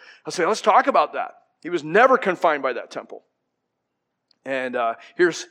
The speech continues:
here's how the Bible would say that. I love it when they ask questions like that, because then you can go to actual scripture, and you're not foisting anything on them, and you're just able to now start to move into the next category on the path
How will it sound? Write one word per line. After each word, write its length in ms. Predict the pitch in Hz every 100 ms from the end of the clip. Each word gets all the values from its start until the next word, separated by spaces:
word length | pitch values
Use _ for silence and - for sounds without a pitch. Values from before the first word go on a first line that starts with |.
| _
here's 240 | - 175 165
how 180 | 151
the 80 | 156
Bible 360 | - 135 139 131
would 160 | 120
say 300 | - 170 202
that. 180 | 165 101 - -
I 80 | 160
love 320 | 170 214 247
it 80 | 220
when 120 | 170
they 60 | 156
ask 220 | 147 -
questions 320 | 180 151 143
like 140 | 143
that, 280 | 185 226 165 - -
because 140 | 160 190
then 100 | 269
you 80 |
can 40 | 196
go 120 | 180
to 100 | 156
actual 340 | 175 180 180
scripture, 680 | 165 - 269 269 - 143 160 - - -
and 140 | 165
you're 80 | 170
not 160 | 202 180
foisting 720 | - - 196 240 - 220 202
anything 340 | 202 196 185
on 200 | 180 226
them, 140 | 214 170
and 120 | 156
you're 160 | 160
just 260 | 160 175 - 160
able 300 | 202 180 165
to 160 | 160
now 280 | 156 165 196
start 680 | - - - 202 208 214 -
to 100 | 190
move 260 | 180 185
into 300 | 190 185 180
the 80 | 160
next 240 | 185 - -
category 420 | 185 165 160 156
on 60 |
the 80 | 143
path 400 | 190 226 196 165